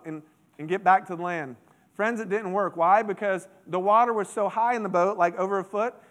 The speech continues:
that it was over the battery of the boat. So we're in the li-, middle of Lake Kissimmee, teeming with gators, saying, "We're sinking!" Right? Like, wait,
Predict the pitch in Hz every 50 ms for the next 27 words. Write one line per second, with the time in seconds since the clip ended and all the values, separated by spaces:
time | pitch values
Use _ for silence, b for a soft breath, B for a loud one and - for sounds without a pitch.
0 | b _ - 180 196 208 202 190 180 - - 196 208 214 220 196 185 170 175 180
1 | 202 214 202 180 165 143 143 131 135 131 117 110 - _ _ _ _ _ _ _
2 | _ _ _ _ _ _ _ _ _ _ _ _ _ _ _ _ _ _ _ _
3 | _ _ _ - - 202 190 208 233 254 247 240 220 220 240 - 196 196 226 233
4 | 214 196 - 247 269 254 247 233 208 196 214 226 233 147 - 196 180 - 240 226
5 | 226 220 208 208 208 - - - 226 220 233 240 226 214 202 175 202 208 214 214
6 | 208 190 185 185 - b b b b b b b b b b - - - 247 233
7 | 233 233 226 220 208 B B B B B B 247 440 480 480 - - 466 - -
8 | - 453 - 640 - - - - - - - - 320 285 277 254 262 294 339 381
9 | 392 427 403 320 294 277 254 262 240 277 294 320 339 -